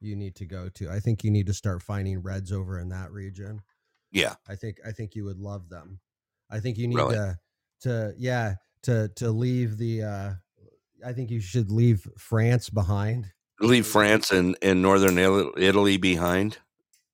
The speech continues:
Speaker 1: Well,
Speaker 2: Is
Speaker 1: well,
Speaker 2: that
Speaker 1: no, no, no, no. I think, no, you, you like what you like there. Um, Nor-, Northern Italy is obviously gonna be a hit for you, but I think
Speaker 2: Right.
Speaker 1: for you to expand your taste, I think you need to go into German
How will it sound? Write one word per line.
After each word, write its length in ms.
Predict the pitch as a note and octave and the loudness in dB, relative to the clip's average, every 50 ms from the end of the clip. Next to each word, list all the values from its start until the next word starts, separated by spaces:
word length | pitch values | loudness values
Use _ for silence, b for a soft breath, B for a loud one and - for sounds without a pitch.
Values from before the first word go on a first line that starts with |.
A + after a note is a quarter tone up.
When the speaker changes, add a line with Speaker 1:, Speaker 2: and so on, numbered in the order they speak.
| _ - | _ -14
Speaker 1:
Well, 160 | E3 F#3 F#3 F3+ | -12 -10 -6 -4
Speaker 2:
Is 80 | F#3 | -2
Speaker 1:
well, 80 | E3 - | 0 0
Speaker 2:
that 80 | E3 | 0
Speaker 1:
no, 140 | - - G#3 | 0 0 0
no, 260 | G3+ G3+ F#3+ E3+ C3 B2+ | 0 0 0 0 0 0
no, 200 | C#3 D#3 D#3+ D3 | 2 2 2 2
no. 60 | C3+ | 4
I 160 | B2 A#2+ B2 B2 | 4 2 2 2
think, 300 | G#2+ C#3+ C3+ A#2 - - - | 2 2 0 0 -2 -6 -6
no, 260 | C3+ C#3 C#3 C3 B2+ G#2+ G#2+ A#2+ A#2 G#2+ - | -4 -4 -4 -4 -6 -8 -10 -12 -14 -14 -14
you, 420 | B2 C3+ C3 C#3+ D3 C3+ C3+ A#2+ G#2+ D3 | -12 -8 -6 -6 -6 -8 -10 -12 -12 -12
you 140 | D3 D3+ | -12 -10
like 280 | D3+ D3 C#3+ C#3+ C#3+ - | -8 -8 -8 -8 -8 -10
what 140 | D#3 C3+ G#2 | -12 -12 -10
you 160 | A#2 A2+ G#2 | -10 -10 -10
like 340 | G#2 A2 A#2+ C3 C3 - - | -8 -8 -8 -10 -10 -10 -10
there. 480 | - G2 F#2+ F#2+ F#2+ G2+ G#2 G2+ F#2+ _ _ - | -8 -6 -6 -4 -4 -4 -6 -6 -8 _ _ -8
Um, 440 | A2 G#2+ G#2 G2+ G2 G2 G2 G2 G#2 - _ _ _ _ _ - | -6 -4 -4 -4 -4 -4 -4 -6 -6 -10 _ _ _ _ _ -6
Nor-, 220 | A#2 B2+ B2+ A#2+ G#2 | -2 -2 -2 0 2
Northern 380 | B2+ B2+ C3 C3 B2+ B2+ A#2+ | 4 4 6 6 6 6 6
Italy 320 | A#2+ B2+ C3 C3+ A#2+ A#2 A2 | 6 6 4 4 2 2 2
is 100 | G#2 F#2+ | 2 2
obviously 500 | A2 G#2 G#2+ G#2 A2 G#2 F#2+ - A#2+ G#2+ | 0 0 0 0 0 -2 -2 -2 -2 0
gonna 180 | G2+ G#2+ G2+ G2 | 0 0 0 0
be 140 | G2+ G2+ | 0 -2
a 60 | F#2+ F#2+ | -2 -2
hit 240 | G2 G2+ G#2+ - | -2 -2 -4 -6
for 120 | F#2 G2+ G#2 | -8 -8 -6
you, 240 | G2 G2 G2 G2+ F#2+ | -4 -4 -4 -6 -6
but 260 | E2+ F#2+ G2 F#2 - _ _ _ _ _ - - | -6 -8 -10 -10 -12 _ _ _ _ _ -8 -6
I 80 | B2 | -2
think 240 | G#2+ C#3 C3+ A#2+ F2 | 0 0 0 0 0
Speaker 2:
Right. 80 | E2+ - | 0 0
Speaker 1:
for 160 | B2+ A#2 A2+ | 2 2 0
you 240 | A2 A2+ A#2+ B2 A#2 | 0 0 0 -2 -2
to 180 | - - A#2+ | -4 -6 -8
expand 640 | A2 F#2 - - - - A#2 A2+ A#2 A#2 A#2 A#2 A2 | -8 -8 -10 -14 -6 -2 0 2 4 4 6 4 4
your 120 | G2+ F#2 | 2 0
taste, 400 | F#2 - A2+ G#2+ G#2+ G#2+ G2 - | 0 0 2 2 2 2 0 0
I 100 | G#2 F#2+ | -2 -4
think 280 | F2+ - - G#2 F#2+ - | -2 -2 -2 -4 -4 -2
you 120 | G2+ G2 | -4 -2
need 160 | G2 F#2+ G2 F2 | -2 -2 -4 -4
to 80 | F#2+ | -6
go 180 | E2+ G2 F#2+ F#2 | -6 -6 -6 -4
into 240 | F2+ F2+ F#2 F#2 F2 E2 | -6 -6 -8 -10 -12 -12
German 600 | E2 - G#2+ G2+ G#2 G#2 G#2+ G#2+ A2 A2 A2 G#2+ | -12 -10 -8 -6 -6 -6 -6 -4 -4 -4 -4 -4